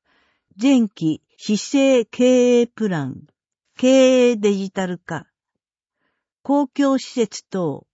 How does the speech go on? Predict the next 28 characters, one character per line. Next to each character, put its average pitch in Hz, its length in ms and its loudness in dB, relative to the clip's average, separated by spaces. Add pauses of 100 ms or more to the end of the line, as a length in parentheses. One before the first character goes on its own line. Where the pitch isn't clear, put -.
(140)
総 277 360 2
合 247 300 -2
管 220 340 -2
理 208 120 -6
計 175 340 -6
画、 127 160 -12 (680)
資 - 200 -8
産 240 340 -2
管 190 380 -6
理 170 140 -12
課。 - 260 -14 (1080)
第 254 280 -2
三 214 420 -4
次 143 240 -8
公 262 260 -2
共 247 360 -2
建 233 280 -2
築 - 300 -10
物 165 320 -6
再 233 320 -6
生 220 320 -4
計 180 320 -8
画、 120 180 -12 (600)
資 - 240 -6
産 240 320 -2
管 190 320 -4
理 175 140 -8
課。 170 280 -12